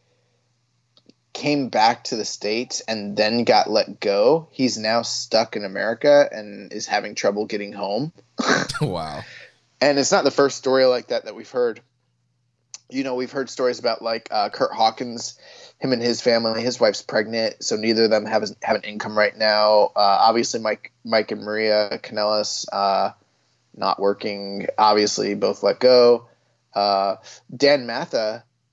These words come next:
Speaker 1: who was a Largo Loop talent that, uh, we're very familiar with and have watched for years. Uh, most listeners are probably not as familiar with him, but, like, dude was in a, a life-threatening car accident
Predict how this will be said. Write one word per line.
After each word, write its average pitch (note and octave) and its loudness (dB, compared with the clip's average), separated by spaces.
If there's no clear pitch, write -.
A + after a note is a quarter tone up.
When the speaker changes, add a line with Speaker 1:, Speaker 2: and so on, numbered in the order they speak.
Speaker 1:
who A#2+ -4
was A2+ -4
a A2+ -6
Largo A#2+ 2
Loop A2+ -4
talent A2 -10
that, G#2 0
uh, G2 0
we're B2 4
very B2 6
familiar G#2 -4
with G#2+ -2
and G#2 -6
have G#2+ -4
watched G#2+ 2
for G#2+ -4
years. G#2+ 2
Uh, G2 2
most B2 2
listeners A2+ -4
are - -20
probably C#3 2
not A2+ -2
as G2+ -6
familiar G#2 -8
with - -10
him, A2+ -8
but, - -6
like, A2+ -4
dude C#3+ 4
was C#3 4
in C3 4
a, A2+ 0
a G#2+ 2
life-threatening A#2 0
car B2+ 4
accident G#2 -6